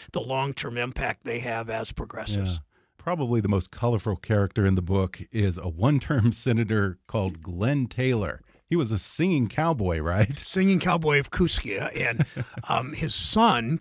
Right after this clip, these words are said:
Speaker 1: I, I, I mentioned earlier, so it may have been, may have been Orange County, not L A County, I can't remember, but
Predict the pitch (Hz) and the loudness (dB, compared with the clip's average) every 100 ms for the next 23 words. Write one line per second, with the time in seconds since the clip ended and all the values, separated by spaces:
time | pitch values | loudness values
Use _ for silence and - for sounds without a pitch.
0 | - 139 147 131 143 - 151 123 123 - | 2 2 4 2 -2 -6 -6 -4 -4 -6
1 | 117 113 107 - 127 131 156 139 131 143 | -6 -4 -4 -2 -2 2 2 2 0 2
2 | 180 143 123 120 117 - 117 107 110 107 | 4 4 0 -2 -2 -4 -4 -4 -6 -6
3 | 101 101 104 - - 104 - - 208 101 | -6 -8 -10 -10 -10 -10 -12 -12 -10 -10
4 | 101 104 | -8 -8